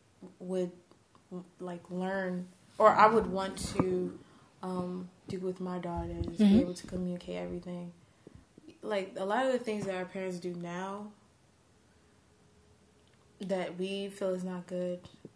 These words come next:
Speaker 1: like, we have to, like, okay, when I start, when I become a parent, I wanna do it differently. I want it to be
Speaker 2: Yes. Mm-hmm.
Speaker 1: you know, I, that's how I take the bad. Like, okay,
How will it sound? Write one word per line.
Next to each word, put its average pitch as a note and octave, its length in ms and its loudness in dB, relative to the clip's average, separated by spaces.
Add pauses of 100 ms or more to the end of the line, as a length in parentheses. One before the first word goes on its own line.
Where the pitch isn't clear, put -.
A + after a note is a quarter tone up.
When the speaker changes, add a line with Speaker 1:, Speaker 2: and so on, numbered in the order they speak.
(200)
Speaker 1:
like, F#3 140 -12
we F#3 100 -6
have F3+ 180 -6
to, F3+ 80 -8
like, F3+ 260 -10
okay, F3 320 -10 (300)
when E3+ 220 -10
I G3 240 -8
start, F3 280 -8 (120)
when F#3+ 120 -6
I G#3 100 -2
become G3+ 220 -2
a F3+ 60 -4
parent, F3 360 -10 (640)
I F#3 60 -10
wanna F#3 180 -4
do E3+ 120 -4
it E3+ 100 -10
differently. E3+ 500 -10 (340)
I F3+ 60 -10
want F3 280 -6
it - 40 -14
to F3 60 -8
be E3 440 -8
Speaker 2:
Yes. E3+ 640 -4 (260)
Mm-hmm. E3+ 240 -2 (260)
Speaker 1:
you F3+ 100 -10
know, E3+ 140 -10 (440)
I, G#3 140 0 (100)
that's G#3+ 200 2
how A#3 220 2
I F3+ 220 2
take F3 400 -6
the F3 60 -8
bad. D#3+ 500 -8 (600)
Like, E3 280 -16 (880)
okay, E3+ 320 -12